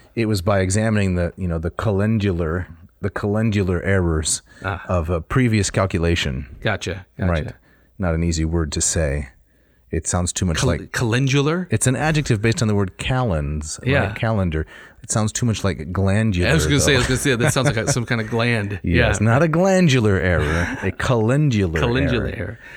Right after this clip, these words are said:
Speaker 1: Right.
Speaker 2: Now, before we get too much deeper, I just have a couple of questions, and
Speaker 1: Right.
Speaker 2: I'm just curious.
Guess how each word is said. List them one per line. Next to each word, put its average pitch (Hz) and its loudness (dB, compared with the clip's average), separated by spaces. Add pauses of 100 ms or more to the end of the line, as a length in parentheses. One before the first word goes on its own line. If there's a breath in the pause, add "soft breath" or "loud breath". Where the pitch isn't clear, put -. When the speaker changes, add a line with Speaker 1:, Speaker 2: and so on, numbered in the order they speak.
(100)
Speaker 1:
Right. 107 2
Speaker 2:
Now, - -12 (180 loud breath)
before 160 0
we 214 0
get - -2
too 147 0
much 127 0
deeper, 107 0
I 101 0
just 101 -4
have 107 -2
a 98 -4
couple 135 -2
of 120 -8
questions, 101 -2
and 101 2
Speaker 1:
Right. 85 2
Speaker 2:
I'm 104 -6
just 107 -4
curious. 110 -2